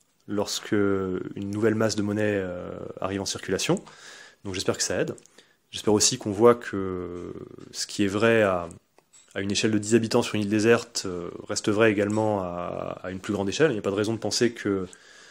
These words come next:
euh, ce qui est vrai pour, euh, ces dix habitants qui pêchent des poissons et qui cueillent des noix de coco serait différent à l'échelle d'un pays avec, euh, une banque, avec une banque centrale qui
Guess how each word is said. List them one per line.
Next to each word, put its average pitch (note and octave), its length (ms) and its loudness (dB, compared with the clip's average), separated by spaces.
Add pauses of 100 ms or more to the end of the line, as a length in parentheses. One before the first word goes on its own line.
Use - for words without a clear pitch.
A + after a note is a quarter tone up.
(640)
euh, F#2 100 -8
ce - 100 -4
qui - 140 0
est A2 60 6
vrai A#2+ 200 8
pour, G2+ 300 -2
euh, F#2+ 80 0
ces G#2 160 0
dix A2 160 2
habitants A#2 340 6
qui - 140 -6
pêchent A2+ 160 0
des G#2 80 -2
poissons A2+ 240 0
et A#2 60 0
qui - 60 -10
cueillent A2 120 2
des G#2+ 80 2
noix A2 100 0
de G#2 40 -8
coco A#2+ 240 2
serait G#2+ 160 0
différent A#2 640 4
à F#2 140 -2
l'échelle G2+ 320 -2
d'un G#2 120 -2
pays A#2 400 2
avec, G#2 380 -2
euh, F#2+ 80 -2
une F#2+ 80 -6
banque, G2+ 280 -6
avec G#2 220 -4
une G#2+ 80 -4
banque G#2+ 140 -4
centrale A2 400 2
qui G2 280 -6